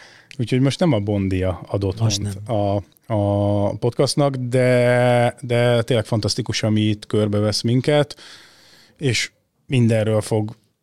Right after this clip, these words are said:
Speaker 1: szólni az elkövetkezendő, hát meg sem merem jósolni, hogy hány perc, tíz perc, óra, mert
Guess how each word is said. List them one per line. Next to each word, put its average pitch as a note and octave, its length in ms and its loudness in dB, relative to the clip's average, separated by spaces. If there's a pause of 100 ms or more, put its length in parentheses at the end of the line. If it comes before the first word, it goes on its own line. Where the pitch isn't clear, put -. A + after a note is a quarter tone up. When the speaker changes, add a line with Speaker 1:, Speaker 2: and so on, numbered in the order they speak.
Speaker 1:
szólni G#2 520 0
az G#2+ 220 -2
elkövetkezendő, G#2+ 1400 0
hát D3 340 0
meg D4 120 0
sem C3+ 160 0
merem A#2 240 2
jósolni, G#2+ 520 2
hogy A2 220 0
hány G#2 360 0 (140)
perc, G#2 360 -2
tíz G#2 260 -2
perc, G#2 360 -2
óra, A2+ 380 0
mert A2+ 440 0